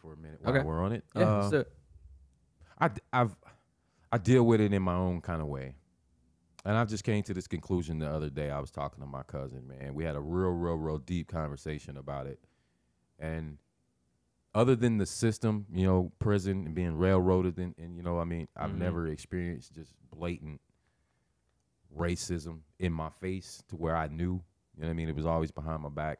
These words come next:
Speaker 1: you know, in the closet. Racism ain't going nowhere.
Speaker 2: No, it's not.
Speaker 1: It's not going nowhere.
Speaker 2: Mm-mm.
Speaker 1: And for people to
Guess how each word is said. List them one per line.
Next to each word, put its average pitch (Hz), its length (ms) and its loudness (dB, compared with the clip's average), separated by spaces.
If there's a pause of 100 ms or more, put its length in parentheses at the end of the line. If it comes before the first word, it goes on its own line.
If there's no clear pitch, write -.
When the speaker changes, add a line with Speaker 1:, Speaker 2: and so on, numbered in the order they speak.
(140)
Speaker 1:
you 76 140 -14
know, 73 180 -8 (240)
in 78 140 -14
the 71 60 -16
closet. 73 480 -6 (1600)
Racism 120 500 4
ain't 92 120 2
going 92 200 2
nowhere. 71 420 -6 (300)
Speaker 2:
No, 87 280 -4 (100)
it's 87 140 -16
not. 80 240 -6 (420)
Speaker 1:
It's 90 200 -8
not 85 200 -4
going 76 240 -4
nowhere. 67 440 -8
Speaker 2:
Mm-mm. 80 300 -18 (880)
Speaker 1:
And 82 140 -6
for 82 100 -6
people 101 360 -2
to 87 440 -6